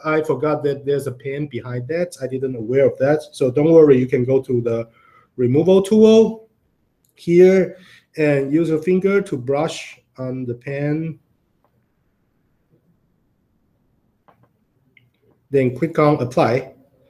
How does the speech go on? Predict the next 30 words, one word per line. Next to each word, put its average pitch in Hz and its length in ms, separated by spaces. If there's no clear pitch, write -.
Then 156 380
Photo 226 280
Director 170 420
will 147 220
use 165 300
the 156 100
content 160 460
aware 139 340
removal 139 480
tool 190 580
to 127 140
get 135 220
rid 131 220
of 117 120
this 123 180
pen 117 240
here. 113 360
So 117 200
this 147 180
is 143 160
the 131 80
original 135 440
one, 214 360
and 127 180
this 135 200
is 123 240
the 120 120
pen 131 280
being 123 220
removed. 104 520